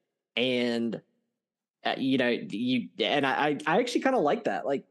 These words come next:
you know, I think there are some people, and I've heard this in the media of like, "Hey, give Kayshon, you know, come on, give him a break. He's the best receiver in the country. Like, he can do what he wants."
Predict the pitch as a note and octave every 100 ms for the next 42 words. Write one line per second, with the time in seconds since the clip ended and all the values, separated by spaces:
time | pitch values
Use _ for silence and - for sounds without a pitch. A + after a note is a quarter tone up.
0 | - D3+ D#3 C#3 D3+ F#3 G3 D#3+ E3+ F3
1 | F#3 F3+ C3+ A#2+ D#3 D3+ D3+ D3+ B2+ B2+
2 | D#3 C3+ C3 A#2 A2 D3 C3+ A#2 C#3+ -
3 | B2+ C3 C#3+ B2+ - C3 G#2+ - D#3 C3
4 | D3 D#3 B2 A#2+ C3+ C3 A#2 A2 A#2+ -
5 | A#2+ A#2 A#2 A#2+ G#2+ A#2 A#2+ B2+ A#2+ A2
6 | G#2+ A#2+ A#2 A2 A2 G2+ G#2+ B2+ B2